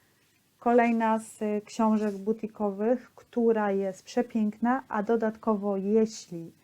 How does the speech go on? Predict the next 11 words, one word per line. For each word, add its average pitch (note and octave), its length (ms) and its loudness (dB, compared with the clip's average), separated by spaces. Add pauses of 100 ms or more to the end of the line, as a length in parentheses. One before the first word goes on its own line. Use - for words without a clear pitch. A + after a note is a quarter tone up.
(540)
e, F#3 320 -4 (420)
macie G3+ 640 -2 (120)
osobę, G3 680 -6 (140)
która G3 360 -8
lubi F#3 640 0 (580)
piękne A3 420 0
okładki, A3 560 -4
piękne A3 480 0
wydania F3+ 680 -6 (400)
i G#3 60 -4
historie F#3 1040 -2